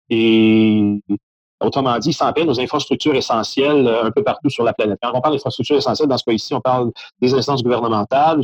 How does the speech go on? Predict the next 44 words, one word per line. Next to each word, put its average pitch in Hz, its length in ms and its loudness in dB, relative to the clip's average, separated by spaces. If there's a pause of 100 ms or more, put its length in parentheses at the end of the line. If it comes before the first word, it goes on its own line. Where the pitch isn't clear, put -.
il 113 120 2
y - 20 4
a 113 40 2
des, 110 120 2
des, 104 200 4
des 101 140 0
décisions 107 360 -2
politiques. 104 480 -2 (280)
Et, 123 360 4
euh, 113 80 0
s'ils - 260 -4
s'en 123 180 -2
prennent 139 200 -4
à 120 40 0
des, 110 220 4
à 107 80 2
des 107 160 4
trucs - 180 -2
énergétiques, 113 480 0
donc 113 200 0
comme 104 120 0
un 98 260 0
réacteur 113 360 0
nucléaire, 110 480 0 (400)
euh, 92 40 0 (220)
ils 95 120 0
ont 110 60 2
été 117 120 0
mettre 120 220 -2
la 110 80 2
main 120 100 0
sur 110 200 -2
des, 101 300 4
euh, 95 140 0
des, 101 120 0 (120)
des 107 140 0 (200)
papiers 135 280 0
de 131 80 2
recherche, 131 640 -2
euh, 110 160 0
des 110 200 2
mémos 120 320 0
à 123 60 0
l'interne, 127 720 -2